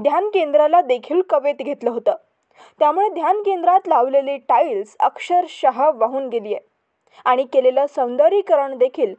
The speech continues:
अतिवृष्टीत वाहून गेलं. त्यामुळे या सेंटरची दुरावस्था सर्वसामान्यांना तरी बघवत नाहीये. शिवाय अतिवृष्टीमुळे नुकसान होऊन तब्बल आठ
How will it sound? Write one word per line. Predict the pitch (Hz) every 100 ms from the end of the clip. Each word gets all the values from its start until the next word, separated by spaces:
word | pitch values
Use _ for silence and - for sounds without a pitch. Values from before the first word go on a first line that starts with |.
| _
अतिवृष्टीत | - 269 370 277 254 226 - 294 302 247
वाहून | - 240
गेलं. | 226 202 - _ _ _ _ _ _ _
त्यामुळे | 226 240 302 233 247 -
या | 277 311
सेंटरची | 339 320 381 381 - 415
दुरावस्था | 302 269 269 262 - 277
सर्वसामान्यांना | 320 277 247 269 262 247 247 247 240 240 311
तरी | 294 240 - -
बघवत | 226 233 226 277
नाहीये. | 247 208 196 - _ _ _ _ _ _ _
शिवाय | - 285 254 277
अतिवृष्टीमुळे | 240 262 233 254 - 285 285
नुकसान | 311 269 - 339 403
होऊन | 349 277 311 - - 339
तब्बल | 294 403 -
आठ | 285